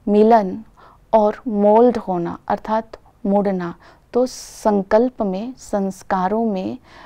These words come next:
मिलना और मुड़ना, इसके लिए चाहिए charity begins at home। तो आज हम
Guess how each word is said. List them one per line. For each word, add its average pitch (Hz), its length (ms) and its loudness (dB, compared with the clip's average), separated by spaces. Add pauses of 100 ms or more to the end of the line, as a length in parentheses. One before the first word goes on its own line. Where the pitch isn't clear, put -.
(240)
मिलना 226 540 2 (100)
और 196 320 -4 (140)
मुड़ना, 196 540 -2 (220)
इसके 294 360 -2
लिए 220 260 2
चाहिए 202 480 -6 (100)
charity 208 520 0
begins 190 540 -8
at 175 200 -10
home। 170 340 -12 (720)
तो 247 60 0
आज 262 240 0
हम 269 140 2